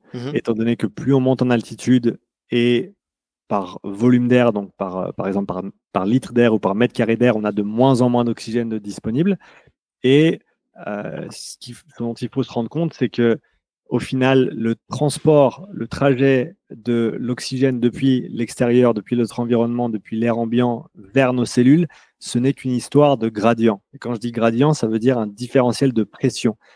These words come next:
Speaker 2: C'est-à-dire qu'il y a une plus grande pression à l'extérieur et une plus petite pression à l'intérieur. Et donc, la molécule va vouloir bouger vers l'intérieur pour rétablir cet équilibre. Et au final, le transport de l'oxygène et la V O deux, c'est, c'est qu'une cascade, en fait,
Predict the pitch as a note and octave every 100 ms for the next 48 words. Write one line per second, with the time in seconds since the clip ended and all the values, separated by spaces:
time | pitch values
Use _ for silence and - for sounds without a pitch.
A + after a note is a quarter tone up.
0 | _ - A2 A#2 C3+ - A#2 A2 - C3+
1 | C3 A2 D3+ D#3 C#3 B2+ C3 B2 - A#2+
2 | A#2 A#2+ A2+ - _ _ A2+ A2 B2 A2
3 | B2 B2+ - A2 A#2 A2 G2+ G2+ B2+ D3
4 | - _ _ F#3+ D3+ D3+ B2+ B2 A#2+ -
5 | D3+ A2+ A2+ G#2+ G#2 G#2 B2+ C3+ _ _
6 | F#2+ G2+ C3 C3 A#2 A2 G#2+ A#2+ - -
7 | A2+ G#2+ A#2 A2+ G#2+ A#2+ - G#2 G#2+ A2
8 | G#2+ G2+ _ _ _ - A#2+ A#2+ B2+ B2
9 | D3 D3+ G3+ D3+ A2+ A2 - B2 - B2+
10 | A#2 A2 - G#2 B2+ C#3+ D3 D#3+ A#2 G#2+
11 | G#2+ G#2+ A2+ A2 D3 C3+ - A#2+ B2+ -
12 | - A2+ - A2+ C3 - C#3+ B2 G#2 A2+
13 | G#2+